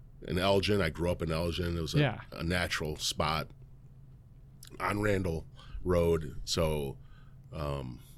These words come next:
Speaker 1: you know, we did well there. We're doing well there. Uh, there we also have a three A M license, which makes a big difference in the bar business.
Speaker 2: <laughs> Right.
Speaker 1: You know, the
Speaker 2: <laughs>
Speaker 1: people used to come there late at night after all the other bars. They'd come for one more at the end of the night. And
Speaker 2: Mm-hmm.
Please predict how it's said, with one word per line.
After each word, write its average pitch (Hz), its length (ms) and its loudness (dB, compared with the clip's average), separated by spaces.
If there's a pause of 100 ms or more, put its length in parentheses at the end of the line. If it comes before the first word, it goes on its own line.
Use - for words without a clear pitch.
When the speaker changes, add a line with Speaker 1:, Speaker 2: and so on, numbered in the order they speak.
(140)
Speaker 1:
you - 80 -6
know, 76 80 -4
we 76 100 -2
did 78 180 -2
well 78 260 0
there. 73 240 -2
We're 73 100 -4
doing 73 280 -4
well 71 200 -4
there. 71 400 -4 (200)
Uh, 78 200 -2
there 85 220 0
we 85 100 2
also 82 240 2
have 82 120 2
a - 40 -2
three 80 400 0
A - 20 0
M 73 140 -2
license, 78 520 -2
which - 240 -6 (840)
makes - 180 -2
a - 40 2
big 82 180 2
difference 82 380 2
in - 60 4
the 80 60 4
bar 80 240 2
business. 80 560 0
Speaker 2:
<laughs> - 40 -2
Right. 127 340 6 (260)
Speaker 1:
You 85 120 2
know, 151 140 12
the 165 220 10
Speaker 2:
<laughs> - 40 6
Speaker 1:
people - 280 4
used 85 160 2
to 90 80 -4
come 87 220 -2
there 85 180 0
late 78 260 0
at 82 120 -2
night 82 240 -2
after 78 320 -2
all 76 160 -2
the 78 100 0
other 78 160 -2
bars. 73 360 0
They'd 71 220 -6
come 73 260 -4
for 78 160 -8
one 71 180 -4
more 73 300 -4
at 73 120 -6
the 64 80 -6
end 71 160 -4
of 67 60 -8
the 67 80 -6
night. 67 320 -6
And - 120 0
Speaker 2:
Mm-hmm. 113 300 6